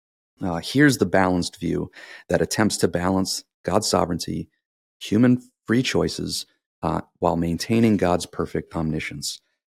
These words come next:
Uh, here's what he writes, uh, Ge-, Geisler again, last two definitions before we get to, uh, our conversation. "According to the balanced or middle view of sovereignty and free will,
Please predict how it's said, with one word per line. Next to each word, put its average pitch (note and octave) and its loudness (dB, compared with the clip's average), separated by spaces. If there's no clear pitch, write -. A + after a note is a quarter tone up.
Uh, E2 -8
here's A2 0
what F#2 -2
he F#2 0
writes, E2 -2
uh, E2+ -4
Ge-, E2+ -6
Geisler E2+ -2
again, D2 -8
last G2+ 2
two G2+ 0
definitions E2+ -4
before - -12
we E2+ -10
get - -10
to, E2 -4
uh, D#2 -10
our F#2+ -8
conversation. - -10
"According B2 4
to G#2+ -2
the F#2 -2
balanced G#2+ 0
or D#2 -2
middle B2 4
view D#2 -4
of D#2+ -10
sovereignty D#2+ -8
and E2 -8
free E2 -6
will, D#2 -4